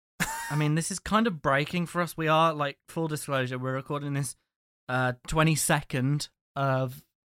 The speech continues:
Speaker 2: February, so we're a little bit early compared to where we normally are with these. But, um,
Speaker 1: Yeah.
Speaker 2: let me just read this from, I'm quoting exactly from Owen Jones right now.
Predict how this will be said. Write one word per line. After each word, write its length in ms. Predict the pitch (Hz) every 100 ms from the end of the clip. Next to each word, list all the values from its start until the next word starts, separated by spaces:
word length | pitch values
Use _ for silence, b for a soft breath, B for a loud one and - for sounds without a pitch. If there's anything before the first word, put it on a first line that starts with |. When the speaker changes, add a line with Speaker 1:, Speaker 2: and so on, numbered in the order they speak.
| -
Speaker 2:
February, 500 | 147 135 127 139 143
so 180 | 131 131
we're 200 | 135 135
a 40 |
little 220 | 151 151
bit 120 | 151 123
early 420 | 139 143 123 123 b b -
compared 320 | 147 147 127
to 60 |
where 140 | 127 123
we 100 | 131
normally 340 | 131 127 117
are 120 | 113 110
with 180 | 110 -
these. 300 | 95 104 - -
But, 140 | 127
um, 260 | 123 123 123 _ -
Speaker 1:
Yeah. 220 | 131 123
Speaker 2:
let 120 | 165
me 80 | 202
just 220 | 226 254
read 440 | 202 196 202 202 165
this 280 | 180 160 -
from, 680 | - 160 151 143 147 143
I'm 160 | 123 139
quoting 580 | - 175 160 - 156 151 -
exactly 840 | 143 135 135 143 - - 147 139
from 240 | 123 139 135
Owen 300 | 135 135 131
Jones 420 | 127 123 120 120
right 160 | 104 95
now. 220 | 107 117